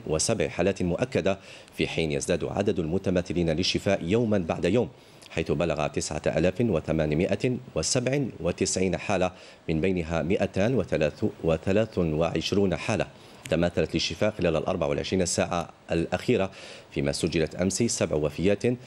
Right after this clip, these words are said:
ليصل العدد الإجمالي للوفيات إلى تسعمائة واثنتي عشرة حالة، رحمهم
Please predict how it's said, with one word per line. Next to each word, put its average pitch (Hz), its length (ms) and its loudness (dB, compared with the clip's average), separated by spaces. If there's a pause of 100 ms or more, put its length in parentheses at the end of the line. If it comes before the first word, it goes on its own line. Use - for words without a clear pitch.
(300)
ليصل 143 380 2
العدد 101 340 0
الإجمالي 87 500 2
للوفيات 82 540 2
إلى 80 360 0
تسعمائة 85 520 2
واثنتي 90 640 0
عشرة 95 420 -2
حالة، 82 360 0 (440)
رحمهم 76 680 -2